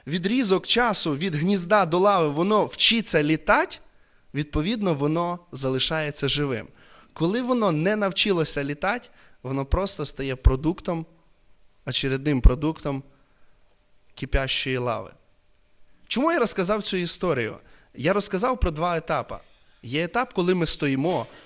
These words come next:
коли Бог нас формує, і де, і є етап, коли Бог сказав: «А тепер іди». Я закликаю сьогодні всіх нас, в першу чергу себе, іти. Іти, брати і сестри.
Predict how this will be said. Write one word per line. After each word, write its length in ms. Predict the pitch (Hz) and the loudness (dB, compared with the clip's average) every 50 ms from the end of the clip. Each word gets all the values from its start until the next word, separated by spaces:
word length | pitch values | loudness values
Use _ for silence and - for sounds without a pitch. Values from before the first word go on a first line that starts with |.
| - - | -20 -4
коли 220 | - 147 147 156 156 | -2 0 0 0 2
Бог 260 | 151 196 208 - - | 2 0 0 0 -2
нас 180 | 185 170 - | -6 -6 -6
формує, 580 | - - 170 165 160 175 185 180 151 135 127 - - | -4 -4 -4 -4 -2 0 0 0 0 0 -2 -4 -8
і 80 | 143 | -10
де, 220 | 143 139 190 196 - - | -8 -6 -6 -6 -6 -8
і 180 | - 156 151 147 | -8 -8 -6 -4
є 180 | 165 196 202 - | -4 -4 -4 -4
етап, 360 | 143 143 - 202 196 208 202 | -6 -6 -4 -4 -4 -4 -6
коли 240 | - - 160 143 147 | -6 -6 -4 -2 -4
Бог 380 | 135 135 170 196 214 - - - - - - - | -2 0 0 0 0 -4 -8 -14 -18 -20 -20 -12
сказав: 640 | - - - - 160 147 151 170 160 135 120 113 - - - _ _ _ - - _ _ - _ - _ _ - | -10 -10 -4 -2 -2 -2 0 0 0 0 -2 -4 -10 -18 -20 _ _ _ -20 -20 _ _ -20 _ -20 _ _ -6
«А 140 | - 175 | -4 -4
тепер 400 | 147 - 147 - - 165 165 156 - | -2 -2 -2 0 2 0 0 0 -4
іди». 420 | - 170 147 131 135 131 113 110 - - - _ _ _ - - - - - - - _ _ - - - - _ _ _ - | -4 -6 -2 0 0 -2 -2 -4 -8 -14 -20 _ _ _ -20 -20 -20 -20 -20 -20 -20 _ _ -20 -20 -20 -20 _ _ _ -4
Я 120 | 135 147 | -2 0
закликаю 480 | 160 185 185 202 196 190 247 254 233 196 | 0 0 -2 -4 -4 -4 -2 -2 -2 -2
сьогодні 400 | 165 - 185 180 180 160 160 156 | -2 -2 -2 -4 -4 -4 -4 -4
всіх 320 | 147 - - 165 156 - | -2 -2 -4 -4 -4 -6
нас, 260 | - 156 127 113 - - | -6 -6 -4 -4 -6 -6
в 40 | |
першу 240 | - 202 220 - 185 | -6 -6 -6 -4 -4
чергу 340 | 156 - 175 160 147 139 139 | -2 -2 -2 -2 -2 -2 0
себе, 440 | - - - 147 131 117 117 160 160 - - _ _ _ _ _ - _ _ _ _ | 0 0 0 -2 -6 -8 -10 -10 -14 -20 -20 _ _ _ _ _ -20 _ _ _ _
іти. 380 | 170 165 - - 143 113 - - - _ - - - _ _ _ _ _ _ _ _ _ _ _ _ _ _ _ _ _ _ _ _ _ _ _ _ | -8 -8 -6 -6 -8 -8 -8 -12 -18 _ -20 -20 -20 _ _ _ _ _ _ _ _ _ _ _ _ _ _ _ _ _ _ _ _ _ _ _ _
Іти, 400 | - 160 160 - 196 165 113 104 - - _ _ _ _ _ _ _ | -8 -8 -6 -2 -2 -2 -2 -4 -8 -16 _ _ _ _ _ _ _
брати 280 | - 127 135 131 160 156 | -10 -10 -8 -6 -6 -4
і 60 | 143 | -4
сестри. 440 | - - 95 - - - - - | -4 -6 -6 -8 -10 -12 -14 -18